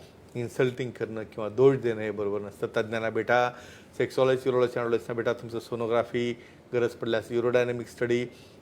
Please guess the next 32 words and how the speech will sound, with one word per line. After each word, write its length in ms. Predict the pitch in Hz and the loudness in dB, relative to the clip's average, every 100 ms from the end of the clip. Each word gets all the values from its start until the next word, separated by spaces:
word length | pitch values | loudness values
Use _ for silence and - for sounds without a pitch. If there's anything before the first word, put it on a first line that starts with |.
| - | 0
आणि 300 | 120 139 165 | 2 2 -2
तुम्हाला 560 | 165 - - 113 117 113 | -6 -18 -10 -8 -4 -2
गरज 220 | 113 110 | -2 -2
पडल्यास 360 | - 110 113 - | -4 -4 -4 -4
हिस्टोस्कोपी 680 | 123 - 147 135 - - 110 | -8 -6 -4 -4 -4 -4 -4
करून 260 | 113 110 | -4 -4
देखील 340 | 104 - 127 147 - - - | -6 -2 -2 -2 -8 -20 -10
नेमकं 360 | 123 123 117 127 | -4 -2 -2 -4
काय 280 | - 120 123 | 2 4 4
कारण 320 | 123 120 120 | 2 -2 -2
आहे, 300 | 113 120 123 - - - - | -2 -2 -4 -10 -20 -8 4
काही 160 | 127 120 - - | 4 4 -2 -2
इरिटेबल 460 | 120 113 120 120 | 0 0 0 0
ब्लॅडर 380 | 110 110 110 120 | 0 0 2 2
आहेत 260 | 120 117 117 - | 0 0 -6 0
का 240 | 117 113 - - - - | 2 2 0 -12 -12 -4
किंवा 140 | 135 | -2
काही 280 | 135 135 127 | 4 4 4
इन्कॉन्टिन्युअस 640 | 120 - 123 117 127 120 | -4 -6 -6 -4 -8 -6
किंवा 240 | 131 123 117 - - 127 | -4 -2 -4 -12 -12 0
ब्लॅडर 360 | 123 123 143 | 4 6 6
स्पिंक्टर 440 | 139 143 123 131 123 | 4 -2 -4 0 0
डिसेनरी 460 | 113 - 117 117 | 0 -4 -2 2
अशी 220 | 113 - | 0 0
की 180 | 120 117 | -6 -4
आणखी 320 | 117 107 - | -4 -4 0
व्याधी 320 | 135 127 123 123 | 4 4 6 4
आहे 180 | 120 | 4
का 120 | 110 117 | 2 0
ती 120 | 113 | -2
पाहिली 300 | - 110 107 | -2 -2 -2
जाईल. 320 | 107 113 | 0 0